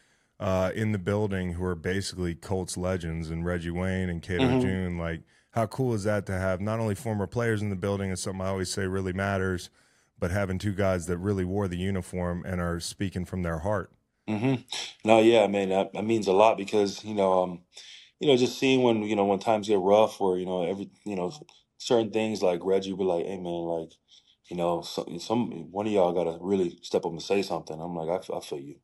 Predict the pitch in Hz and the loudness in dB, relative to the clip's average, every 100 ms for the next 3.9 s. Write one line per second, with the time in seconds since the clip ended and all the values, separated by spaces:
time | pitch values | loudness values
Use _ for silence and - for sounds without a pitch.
0 | - 92 85 85 87 85 85 82 104 92 | -8 -2 -2 0 -2 0 -2 2 4 4
1 | 101 101 98 98 92 90 104 101 101 92 | 4 0 0 2 0 4 4 4 0 0
2 | 87 98 98 92 85 82 - - _ - | 2 4 6 6 4 2 -8 -16 _ 4
3 | 143 123 113 127 131 127 120 107 | 4 4 6 6 8 8 8 6